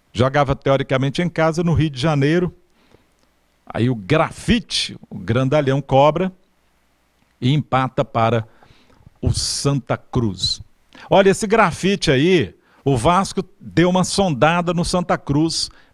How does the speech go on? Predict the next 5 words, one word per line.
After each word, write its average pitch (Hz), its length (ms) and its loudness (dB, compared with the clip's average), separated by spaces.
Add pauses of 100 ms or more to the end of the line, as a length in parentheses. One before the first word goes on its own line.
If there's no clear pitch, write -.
para 156 220 2
tê-lo. 110 420 -2
O - 20 0
negócio 117 560 0 (340)
inicialmente 117 840 0